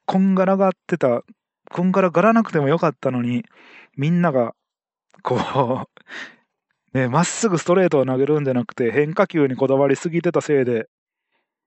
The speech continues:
おかしなことになったのが、ちゃんと是正された結果、も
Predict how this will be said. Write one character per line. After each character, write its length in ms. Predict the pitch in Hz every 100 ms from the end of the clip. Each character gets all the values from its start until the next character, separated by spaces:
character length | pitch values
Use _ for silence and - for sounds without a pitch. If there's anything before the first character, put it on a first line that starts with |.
| _
お 80 | 151
か 120 | -
し 120 | 160
な 100 | 156
こ 80 | 131
と 120 | 131
に 80 | 123
な 100 | 120
っ 20 |
た 200 | 117 -
の 120 | 131 117
が、 220 | 113 107 _ _
ち 80 | -
ゃ 80 | 175
ん 100 | 175
と 140 | -
是 120 | 123 135
正 220 | 147 135
さ 120 | 156
れ 100 | 143
た 100 | -
結 220 | - 123 _
果、 420 | - 156 120 98 _ - - - _ _ _
も 400 | 143 156 127 107